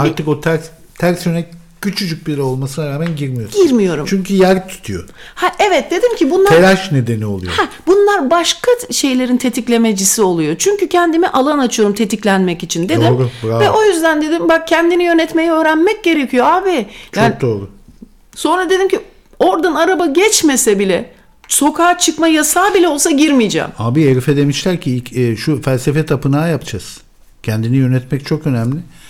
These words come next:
Speaker 1: Ne yazalım demişler. Herif iki sene düşünmüş Sokrat. İki kelime söylemiş. Kendini bil.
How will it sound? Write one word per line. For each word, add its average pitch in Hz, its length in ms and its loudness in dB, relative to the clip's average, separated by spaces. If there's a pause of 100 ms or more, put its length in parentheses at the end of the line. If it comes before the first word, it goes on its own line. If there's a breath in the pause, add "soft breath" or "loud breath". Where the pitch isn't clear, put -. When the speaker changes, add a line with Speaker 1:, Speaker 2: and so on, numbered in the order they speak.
(300 loud breath)
Speaker 1:
Ne 147 120 4
yazalım 131 460 4
demişler. 113 380 -4
Herif 135 240 0
iki 147 180 -6
sene 147 280 0
düşünmüş 131 380 -4
Sokrat. 139 460 -6
İki 131 200 -8
kelime 123 320 0
söylemiş. 95 360 -8
Kendini 127 480 -2
bil. 117 120 -4